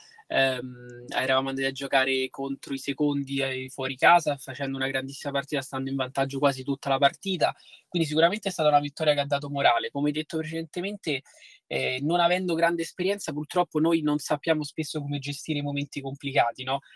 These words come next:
Andiamo sempre a duecento all'ora, quando ogni tanto bisognerebbe... Ehm, rallentare un po' il ritmo, bisognerebbe saper leggere meglio le situazioni, e quindi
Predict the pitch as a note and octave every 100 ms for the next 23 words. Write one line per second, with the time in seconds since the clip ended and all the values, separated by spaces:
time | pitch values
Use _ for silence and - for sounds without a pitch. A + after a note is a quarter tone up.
0 | _ - C#3+ C#3+ C#3+ C#3 D3+ - D3 D3
1 | D#3 D#3 D#3 D#3 F3 D#3+ C#3+ C#3+ C#3 C#3
2 | - D#3 D3 C#3+ C#3 C#3+ C#3+ C#3 C3 C#3
3 | C3+ C3 _ _ _ - _ _ _ C#3
4 | C#3 C3+ C3 C3 C3 C3 B2+ - A#2+ C3+
5 | C#3 C#3 C#3+ C#3+ D3 C#3 E3+ G3 - D#3
6 | C#3+ C3+ C#3 C#3 C3+ C#3 C#3 C3+ C3+ C#3
7 | C#3 C#3 C#3 C#3+ C3+ C3+ C#4 C#4 C4+ -
8 | F#3+ E3+ C#3 C3 - D#3 C3+ B2+ B2